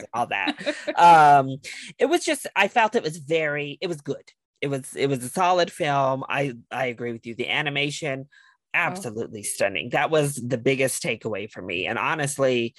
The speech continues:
Speaker 1: DreamWorks is the, the studio this year that really pushed animation forward in
Speaker 2: Yes.
Speaker 1: ways that none of the other studios did. Uh, both of their films just absolutely stunning in new ways. Like, they, they
Speaker 2: Yeah.
Speaker 1: didn't just rely on, you know, "Oh, this is pretty, great. We know we're DreamWorks. We always give you good animation." No, they're like,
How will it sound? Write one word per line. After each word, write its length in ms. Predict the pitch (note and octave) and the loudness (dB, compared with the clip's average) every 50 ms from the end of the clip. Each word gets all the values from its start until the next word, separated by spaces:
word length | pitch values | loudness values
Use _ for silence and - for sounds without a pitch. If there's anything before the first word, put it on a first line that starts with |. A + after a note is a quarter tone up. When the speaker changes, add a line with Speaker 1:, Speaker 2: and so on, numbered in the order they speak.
| - - - _ - - | -20 -20 -20 _ -16 -10
Speaker 1:
DreamWorks 680 | C3 C3+ D3 E3+ F#3 G3 F#3+ F3 D#3+ D3 D3 D3 - D#3+ | -4 0 0 0 0 0 0 0 2 2 2 0 -2 -6
is 160 | C#3+ C3+ D3 | -6 -6 -2
the, 360 | C#3+ C3+ C3 B2+ B2 B2 A#2 A#2 | 2 4 4 4 4 2 -2 -4
the 80 | A#2+ B2+ | -6 -8
studio 460 | A#2+ - - - E3 D#3 D3 C#3+ C3+ | -8 -8 -6 -4 -4 -2 0 -2 -2
this 240 | B2+ C3 B2+ - - | -2 -2 -6 -6 -6
year 100 | C#3+ B2+ | -6 -4
that 180 | B2 A#2+ F2 A2 | -2 -4 -4 -4
really 340 | A2+ B2 C3 A#2 A#2 A2 - | -6 -6 -6 -6 -8 -12 -14
pushed 380 | - - C#3+ C#3 C#3+ - - - | -14 -12 -10 -10 -10 -10 -12 -10
animation 680 | - A#2 A#2 A#2 A#2 A#2+ A#2 A#2+ B2+ - - A#2+ G2+ A2 - | -10 -10 -10 -10 -10 -10 -10 -10 -10 -12 -14 -16 -18 -16 -12
forward 480 | A2+ A2 A#2 A#2 A#2+ D3+ E3 E3+ E3 | -8 -6 -6 -4 -2 -2 -2 -2 -4
in 280 | E3 - - A#2+ A#2 A2 | -6 -10 -8 -10 -10 -10
Speaker 2:
Yes. 60 | A2 | -10
Speaker 1:
ways 320 | A#2 A#2 A#2 A#2 B2 C3 - | -10 -10 -10 -10 -12 -12 -8
that 180 | B2+ A2 - | -10 -10 -8
none 160 | A#2 A#2+ A#2+ A#2+ | -8 -10 -10 -8
of 80 | A2+ | -8
the 100 | A#2 A2+ | -8 -8
other 160 | A#2 A2+ B2 | -6 -8 -8
studios 540 | B2 - - C#3+ B2+ A#2+ A2+ G#2+ G#2+ G#2+ C#3+ | -10 -10 -10 -8 -8 -6 -6 -8 -8 -10 -12
did. 340 | - A#2 A2 A#2 C3 D3+ - - | -12 -8 -6 -4 -4 -4 -4 -4
Uh, 280 | - B2+ B2+ B2 A#2 | -4 -2 -2 -2 -2
both 400 | - C3 C3 B2+ E3+ E3 E3+ - | -4 -6 -2 0 2 2 2 0
of 100 | D#3 C3 | -2 -4
their 160 | B2 C3 B2 A#2+ | -4 -4 -4 -4
films 380 | - B2+ A#2+ A#2 A#2 A#2 A2+ | -6 -6 -6 -6 -8 -10 -10
just 300 | - B2 A2+ A#2 - _ - - - - - - _ _ _ _ - | -10 -10 -10 -10 -12 _ -20 -20 -20 -20 -20 -20 _ _ _ _ 0
absolutely 520 | G3 A#3 A#3+ - A#3 G3 F#3 - - D3+ | 0 0 0 0 -2 -2 -2 -4 -4 -6
stunning 520 | C#3+ - - - D3 D#3 G3 A#3+ D4 F#4 F4+ | -6 -6 -6 -4 -2 -2 -2 -2 -4 -6 -6
in 260 | - C#3+ C3 B2+ C3 | -6 -6 -6 -4 -4
new 180 | C#3+ E3 F3 F3 | -4 -4 -4 -2
ways. 540 | D3+ C#3 C3 C#3 C#3 A#2 F2+ B1+ C2 - - | -2 0 0 0 0 0 -2 -6 -12 -12 -8
Like, 200 | B2 A2 A2 - | -8 -8 -8 -4
they, 260 | C3 B2+ B2+ B2 A#2 | -4 -4 -4 -4 -6
they 140 | A#2+ C3 C#3 | -6 -4 -4
Speaker 2:
Yeah. 60 | D3 | -4
Speaker 1:
didn't 240 | D3+ E3 D#3+ E3 D#3 | -4 -4 -6 -6 -6
just 240 | D3+ D#3+ C#3 C#3+ - | -6 -6 -6 -4 -2
rely 640 | C#3 C3 A#2+ A#2+ B2 B2 A#2+ A#2+ A#2+ A#2 A#2 A#2+ A#2 - | -2 -2 -2 0 0 0 0 0 -2 -2 -4 -6 -6 -8
on, 600 | A#2 A#2+ A2 G#2+ G#2 G#2+ G#2 G#2 A2 A2 G#2+ G2+ | -8 -10 -8 -8 -8 -10 -10 -12 -14 -16 -18 -16
you 80 | A#2 A#2+ | -14 -14
know, 120 | A2 G2 F#2 | -12 -8 -4
"Oh, 200 | - B3 C#4 G3 | -2 0 0 2
this 200 | E3+ G3+ G#3+ - | 0 0 -2 -4
is 140 | G3 F3 D3+ | -6 -16 -14
pretty, 480 | - - C#4 C4+ A#3 G#3+ F#3+ E3 D3 C#3 | -10 -6 -6 -2 0 0 0 0 0 -2
great. 420 | C3+ C#3+ F#3+ F#3 F#3+ F#3 - - - | -4 -2 -2 0 0 -2 -4 -8 -8
We 120 | D#3+ F3 | -8 -6
know 300 | F#3+ F#3 F#3 F3+ E3+ D#3+ | -4 0 0 0 0 0
we're 160 | D#3+ D3 D#3 | -2 -4 -6
DreamWorks. 580 | D#3 D#3 F3+ F3+ F3 E3+ D#3+ D3 C#3+ C3+ - - | -6 -4 -6 -6 -4 -4 -2 -2 -2 -2 -4 -10
We 120 | E3 D#3 | -8 -4
always 400 | - D#3 E3+ E3+ E3 E3 D#3 C#3+ | -2 0 0 0 -2 -4 -6 -8
give 200 | - E3 D#3 C#3 | -10 -10 -10 -8
you 80 | D3 D3 | -10 -6
good 160 | C#3 D#3 D3 | -4 -2 0
animation." 560 | D3 C3+ C3+ C#3 C#3 C#3 C3+ C#3 - A2 F#2+ | 0 0 -2 -2 -4 -4 -4 -6 -8 -10 -6
No, 220 | B2 C3 A#2+ G2+ G#2 | -2 -2 0 0 0
they're 180 | B2 C3+ C#3+ C#3+ | -2 -2 -2 0
like, 220 | C#3 D#3 D3+ - | -2 -4 -6 -6